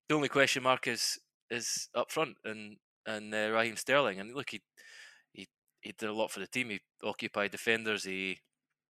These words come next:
he sort of helped make space for Havertz and, and, uh,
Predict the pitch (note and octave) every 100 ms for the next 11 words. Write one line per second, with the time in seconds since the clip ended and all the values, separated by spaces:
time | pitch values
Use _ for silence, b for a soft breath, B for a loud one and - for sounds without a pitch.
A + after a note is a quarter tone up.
0 | _ _ _ _ - B B _ G2+ F#2
1 | G2 - E2+ F2+ - A2+ G#2 A2+ - -
2 | A#2 - - G2 G#2 G#2 G#2 - G2+ F#2+
3 | - - G#2 G2 G2 G2 F#2 F#2